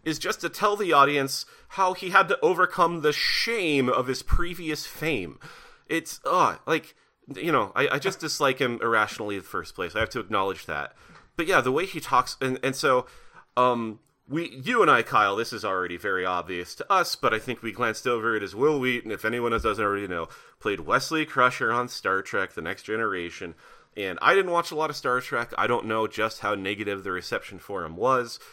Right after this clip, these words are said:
But yeah, he was an annoying little kid. He was an annoying little snot-nosed kid, no matter how positively you try to spin it. And so, yeah, while Sheldon is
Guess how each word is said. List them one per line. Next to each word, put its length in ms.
But 260
yeah, 220
he 160
was 180
an 60
annoying 380
little 180
kid. 300
He 100
was 140
an 80
annoying 320
little 160
snot-nosed 600
kid, 220
no 140
matter 500
how 180
positively 580
you 80
try 200
to 80
spin 280
it. 160
And 380
so, 640
yeah, 200
while 220
Sheldon 880
is 560